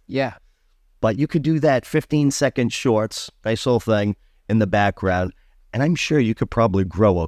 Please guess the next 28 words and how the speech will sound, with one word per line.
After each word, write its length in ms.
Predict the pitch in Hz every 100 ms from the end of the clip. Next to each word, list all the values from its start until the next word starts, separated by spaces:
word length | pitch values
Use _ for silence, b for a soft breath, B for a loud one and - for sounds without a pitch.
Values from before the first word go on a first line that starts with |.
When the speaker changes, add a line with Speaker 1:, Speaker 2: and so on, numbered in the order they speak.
| -
Speaker 2:
crazy 560 | _ - 95 101 92 90
account 400 | - 95 87 80
really 280 | 87 82
fast 460 | 80 - 80 - -
just 240 | - 80
by 160 | - 73
doing 340 | 71 71 71
that. 260 | 71 69 - _ _ -
Speaker 1:
Oh, 80 | 147
yeah. 200 | 143 139 - _ -
Probably. 420 | - 123 131 123 _ -
Speaker 2:
So 120 | 160
I'm 80 | 180
gonna 80 | 160
start 220 | 160 151
doing 200 | 147 101
that 140 | 85
today. 260 | 98 87 85 -
That's 220 | 120 -
gonna 160 | 117 104
be 140 | 107
a 60 | 98
new 120 | 92
Speaker 1:
That's 160 | 139 -
a 20 |
good 120 | 113
Speaker 2:
project. 140 | 113
Speaker 1:
idea. 140 | 113